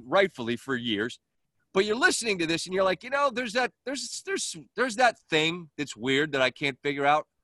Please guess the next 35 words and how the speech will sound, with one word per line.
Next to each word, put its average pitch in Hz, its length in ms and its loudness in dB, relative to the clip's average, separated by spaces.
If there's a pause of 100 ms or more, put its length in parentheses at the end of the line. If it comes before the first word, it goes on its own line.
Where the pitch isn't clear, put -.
(140)
Like, 147 140 0
some 196 200 2
people, 180 360 -2
it's 151 140 -4
like 160 160 -2 (100)
turn 147 340 -4
lanes. 147 580 0
You 135 120 -2
know, 135 60 2
like, 131 180 -2
"Wait, 151 120 -4
wait, 170 180 2
can 170 120 -2
I 147 100 4
go?" 139 60 -4 (680)
I 220 80 2
had 330 100 4
a 226 180 2
buddy 185 340 4 (840)
that 196 180 -4
for 196 120 0
the 180 100 -2
life 208 300 4
of 165 120 -4
him, 147 120 -2
a 131 60 0
four-way 180 440 0
stop 185 460 2
was 127 180 -4
like, 127 300 0 (560)
like, 165 200 0
harder 160 360 4
than 147 160 -4
trying 156 240 0
to 135 120 -4